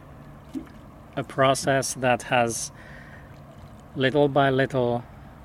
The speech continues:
led to this state of affairs, where now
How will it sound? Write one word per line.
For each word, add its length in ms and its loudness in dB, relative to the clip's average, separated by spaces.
led 460 2
to 120 -6
this 200 -2
state 280 0
of 100 -2
affairs, 560 -2
where 240 2
now 400 2